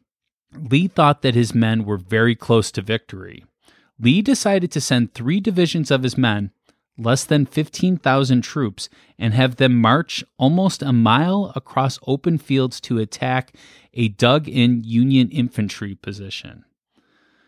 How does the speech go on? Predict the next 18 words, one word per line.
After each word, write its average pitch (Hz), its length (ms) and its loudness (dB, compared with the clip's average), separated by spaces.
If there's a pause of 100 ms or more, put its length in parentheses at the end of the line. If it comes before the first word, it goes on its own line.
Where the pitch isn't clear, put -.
(560)
Longstreet 156 680 0
protested, 101 760 -2
but 123 120 2
of 113 120 -2
course, 151 420 0
Lee 117 300 0
was 110 260 -4
not 117 340 0
hearing 110 360 -6
it. 101 180 -14 (440)
He 170 200 -4
ordered 151 400 2
the 160 160 0
attack 135 500 -2
under 117 280 0
General 156 500 -2
George 135 540 -4
Pickett. 101 440 -6